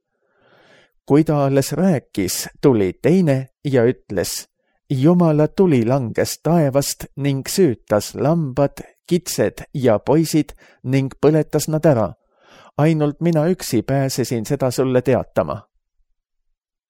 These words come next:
Siin pidi olema tegemist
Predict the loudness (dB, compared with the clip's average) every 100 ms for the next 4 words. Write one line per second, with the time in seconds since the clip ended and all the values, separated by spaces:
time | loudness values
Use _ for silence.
0 | _ _ _ _ _ _ _ _ _ _
1 | _ _ _ _ _ _ _ _ _ _
2 | _ -8 -2 0 0 0 -2 0 0 0
3 | 0 -2 -2 -2 -2 -2 -4 -4